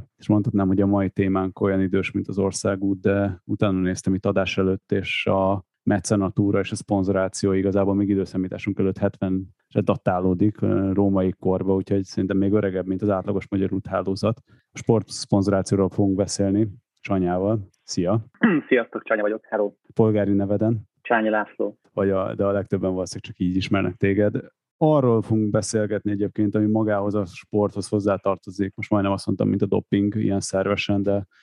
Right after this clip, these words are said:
Speaker 1: ez kicsit csúnya lenne ezzel összekötni, de maga a támogatása a sportnak, és hogyan, hogyan alakul egy ilyen, hogyan alakult, és hogyan változott maga a szponzorációnak a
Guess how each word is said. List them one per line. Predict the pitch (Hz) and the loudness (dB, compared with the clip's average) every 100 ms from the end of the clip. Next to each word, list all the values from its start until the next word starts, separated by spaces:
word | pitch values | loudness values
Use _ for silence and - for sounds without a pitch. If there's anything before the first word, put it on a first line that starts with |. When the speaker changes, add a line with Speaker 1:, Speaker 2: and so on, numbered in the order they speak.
| _ _ | _ _
Speaker 1:
ez | 101 | -6
kicsit | - - 95 | -6 -6 -6
csúnya | - 104 98 | 0 2 2
lenne | 95 98 101 | 0 0 0
ezzel | 98 101 98 | 0 0 0
összekötni, | 92 113 104 - | -2 -4 -2 0
de | 101 104 98 - _ _ _ | 2 2 0 -6 _ _ _
maga | 107 104 104 101 98 107 | 0 0 2 2 0 -2
a | 110 98 95 98 98 | -2 0 0 -2 -2
támogatása | - 101 101 101 95 95 90 - 95 | 0 0 2 0 -2 -2 -2 -4 -4
a | 95 | -4
sportnak, | - - 95 95 - 98 98 98 | -4 -2 -2 -2 -2 -2 -2 -6
és | 92 | -4
hogyan, | 101 98 95 95 - _ _ | -2 0 0 -2 -6 _ _
hogyan | 120 107 101 | 0 2 2
alakul | 95 95 - 101 | 2 0 0 -2
egy | 90 | 0
ilyen, | 101 | -2
hogyan | 107 107 104 104 | 0 2 2 0
alakult, | 104 104 - 104 104 104 | 0 0 0 0 0 -2
és | 95 | -4
hogyan | 101 98 | -2 0
változott | 95 95 95 101 98 | 2 0 -2 -8 -6
maga | 98 95 | -4 -2
a | 98 | -4
szponzorációnak | - 104 101 101 98 98 - 101 53 53 - | -4 -2 0 0 0 -2 -4 -2 0 0 0
a | 53 104 | 0 0